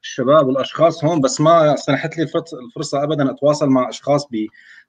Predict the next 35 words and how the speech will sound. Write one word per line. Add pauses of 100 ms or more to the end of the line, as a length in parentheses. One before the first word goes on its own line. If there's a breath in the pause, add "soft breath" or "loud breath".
بأونتاريو.
يعني،
عندي
رف-،
أصدقاء،
ولكن
على
نطاق
ضيق.
فبالعكس،
أنا
تشرفت
و-، (500 soft breath)
وإن
شاء
الله
تكون
الجلسة
استفاد
منها
الجميع،
يعني. (360)
وإذا
حدا
عنده
أي
استفسار
أو
أسئلة،
لا
يتردد
أبدًا
بالتواصل
معي،
يعني.